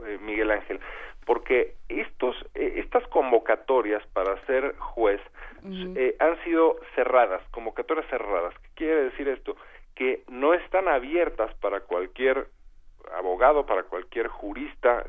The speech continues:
Speaker 1: que, eh, desee, eh, ocupar ese cargo público, sino que han ido, eh, dirigidas, se puede hacer abierto, eh, el, el concurso legalmente, pero yo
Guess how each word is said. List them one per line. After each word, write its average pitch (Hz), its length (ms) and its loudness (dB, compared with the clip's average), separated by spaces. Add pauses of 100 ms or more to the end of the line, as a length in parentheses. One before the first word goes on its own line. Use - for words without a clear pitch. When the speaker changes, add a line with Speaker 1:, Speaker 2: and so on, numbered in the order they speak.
Speaker 1:
que, 107 500 0
eh, 90 360 -12
desee, 101 540 -2 (480)
eh, 85 500 -6
ocupar 101 680 4
ese 87 880 -2 (200)
cargo 92 380 4
público, 127 460 -2 (960)
sino 143 260 2
que 117 260 2 (340)
han 123 200 2
ido, 117 540 4
eh, 95 220 -8
dirigidas, 117 520 0 (240)
se - 60 2
puede 185 340 8
hacer 131 240 2
abierto, 120 500 -2
eh, 117 140 -2
el, 90 300 -10
el 90 160 -16
concurso 98 580 -8
legalmente, 95 720 -2 (100)
pero 101 220 0
yo 127 260 2